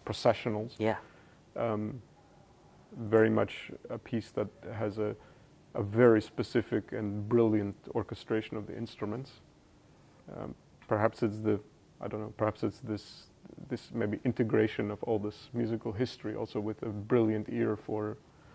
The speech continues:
Speaker 1: for sound or
Speaker 2: Uh,
Speaker 1: something.
Speaker 2: his ear was extraordinary, absolutely.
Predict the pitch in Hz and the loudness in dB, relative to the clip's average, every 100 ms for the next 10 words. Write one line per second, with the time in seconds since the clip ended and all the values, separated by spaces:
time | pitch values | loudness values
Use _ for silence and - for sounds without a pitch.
0 | - - - - 104 - 120 110 98 - | -20 -20 -20 -4 -4 4 6 6 2 -6
1 | - - 127 127 127 107 113 92 87 - | -14 -4 -2 0 2 4 4 4 -2 -8
2 | - - 113 - - - - 95 90 82 | -4 0 2 0 -8 -6 0 0 0 -6
3 | - - - - 95 - - 95 - | -16 -18 -16 -8 -6 -8 -10 -8 -8